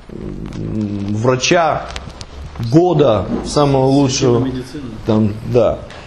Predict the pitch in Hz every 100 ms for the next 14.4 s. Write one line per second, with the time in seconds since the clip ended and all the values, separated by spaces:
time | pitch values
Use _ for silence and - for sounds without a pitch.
0 | - - - - - - - 214 202 214
1 | 214 214 208 220 202 190 - - - 208
2 | - 180 175 185 180 185 165 165 156 170
3 | 160 - 175 143 131 139 110 104 - 95
4 | 131 135 175 180 165 147 160 165 - 131
5 | 127 110 120 117 117 113 113 107 104 107
6 | 110 - 127 95 143 131 - - - -
7 | 208 202 185 180 196 214 - 160 156 143
8 | 135 165 196 180 160 165 160 139 113 123
9 | 180 175 165 151 156 165 160 151 147 143
10 | 135 120 107 101 117 175 160 - 113 -
11 | 107 110 107 104 143 196 233 220 185 180
12 | 180 170 175 160 175 170 143 131 147 147
13 | - 160 147 143 - 127 123 - 131 151
14 | 156 196 190